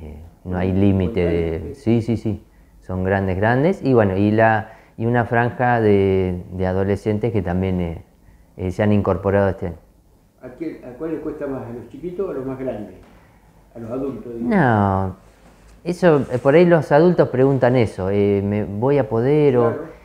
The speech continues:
Speaker 1: eh, va en cada uno, en, en, en la dedicación que le ponga, ¿sí? En la práctica, eh,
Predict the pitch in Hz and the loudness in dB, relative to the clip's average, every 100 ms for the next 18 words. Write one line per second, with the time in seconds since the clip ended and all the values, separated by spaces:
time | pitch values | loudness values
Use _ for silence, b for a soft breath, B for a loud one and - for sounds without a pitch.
0 | B - 127 127 120 123 151 202 160 151 | B -2 2 4 2 2 4 4 4 4
1 | 135 139 175 147 107 98 92 98 101 95 | 4 6 6 4 2 0 -2 -4 -6 -6
2 | 95 - 104 104 104 104 104 107 101 147 | -8 -8 -4 -2 2 2 0 -2 0 0
3 | 135 107 92 131 107 82 76 - 104 113 | 0 0 4 4 4 0 -6 -8 -6 -4
4 | 90 - 113 139 135 127 - 104 90 90 | -4 0 2 2 2 -4 -2 0 0 -2